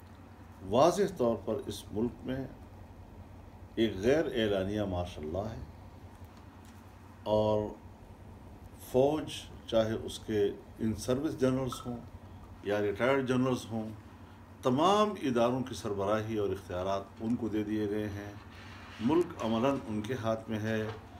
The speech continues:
और कोई जमहूरियत नहीं है। आज भी इस नाजायज़ और इस गलत हुकूमत की पुश्त पर वही क़ुव्वत मौजूद है और मैं समझता हूँ कि कौम की तारीख़ में ये सबसे बड़ा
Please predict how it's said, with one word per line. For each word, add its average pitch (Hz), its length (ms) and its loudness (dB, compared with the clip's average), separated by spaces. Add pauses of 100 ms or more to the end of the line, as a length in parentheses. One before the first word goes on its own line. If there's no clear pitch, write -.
(340)
और 101 220 0
कोई 117 260 2
जमहूरियत 98 680 -2
नहीं 101 240 -2
है। 113 200 -2 (560)
आज 139 260 6 (120)
भी 127 120 0 (140)
इस - 200 -8
नाजायज़ 120 800 2 (540)
और 101 540 4 (160)
इस 92 140 -4 (200)
गलत 123 320 2
हुकूमत 98 420 -8
की 95 60 -6 (120)
पुश्त - 260 -6
पर 101 100 -2
वही 87 240 -4 (160)
क़ुव्वत 90 320 -4
मौजूद 104 400 2
है 110 200 2 (640)
और 92 240 2
मैं 120 120 2
समझता 98 420 -6
हूँ 95 240 -4
कि 92 200 0 (720)
कौम 123 360 4
की 113 200 -2 (100)
तारीख़ 95 420 0 (100)
में 92 80 -2
ये 92 160 0
सबसे - 360 -8
बड़ा 85 180 -4